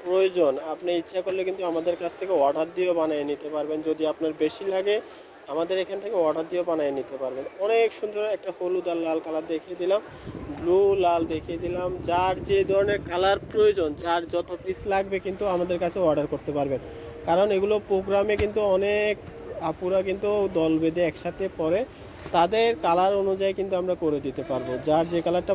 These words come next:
ভালো লাগবে নিয়ে নেবেন। দাম থাকবে আঠারোশো পঞ্চাশ, আঠারোশো পঞ্চাশ টাকা হলে কিন্তু শাড়িগুলো সংগ্রহ করতে পারবেন গোমটা শোরুম থেকে। একদম অরিজিনাল মাদুরাই শাড়ি, পিওর কটনের উপরে থাকবে, পেয়ে যাচ্ছেন শুধুমাত্র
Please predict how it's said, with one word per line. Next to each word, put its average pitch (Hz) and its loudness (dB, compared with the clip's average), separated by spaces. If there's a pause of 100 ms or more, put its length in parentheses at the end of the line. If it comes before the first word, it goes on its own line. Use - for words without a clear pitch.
ভালো 185 2
লাগবে 220 0
নিয়ে 190 2
নেবেন। 190 0 (100)
দাম 165 2 (140)
থাকবে 196 -2 (560)
আঠারোশো 190 2 (140)
পঞ্চাশ, 196 2 (100)
আঠারোশো 175 -2
পঞ্চাশ 180 2
টাকা 175 4
হলে 180 0
কিন্তু - 4
শাড়িগুলো 175 0 (100)
সংগ্রহ 180 -4
করতে 196 -6
পারবেন 233 -2 (100)
গোমটা 151 -2
শোরুম 139 -8 (100)
থেকে। 120 -8 (640)
একদম 226 2 (240)
অরিজিনাল 202 2 (100)
মাদুরাই 180 0
শাড়ি, 190 -2 (200)
পিওর 233 2 (180)
কটনের 196 0
উপরে 180 2 (100)
থাকবে, 190 0 (800)
পেয়ে 180 0
যাচ্ছেন 180 0 (160)
শুধুমাত্র 196 0